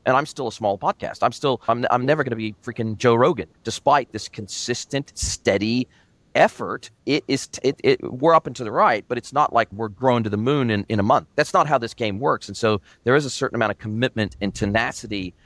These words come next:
and grit that comes into play here to see success in e-commerce. And I think one of the other things is that in e-commerce, it's easy to get caught up into the get-rich-quick mindset or mentality around it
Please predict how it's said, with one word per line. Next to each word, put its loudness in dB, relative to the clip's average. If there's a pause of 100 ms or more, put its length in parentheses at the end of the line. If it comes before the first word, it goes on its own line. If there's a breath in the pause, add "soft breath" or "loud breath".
(180 soft breath)
and -2
grit 0
that -2
comes -4
into -14
play -2
here -8
to -16
see -6
success -2
in -2
e-commerce. 0 (280 loud breath)
And 0
I 2
think -6
one 0
of 0
the 0
other 0
things -6
is -6
that 0 (600)
in 2
e-commerce, -2
it's -14
easy -10
to -8
get -4
caught 0
up 2 (140)
into -16
the -14 (100)
get-rich-quick -4
mindset 0
or -4
mentality -2
around 0
it -12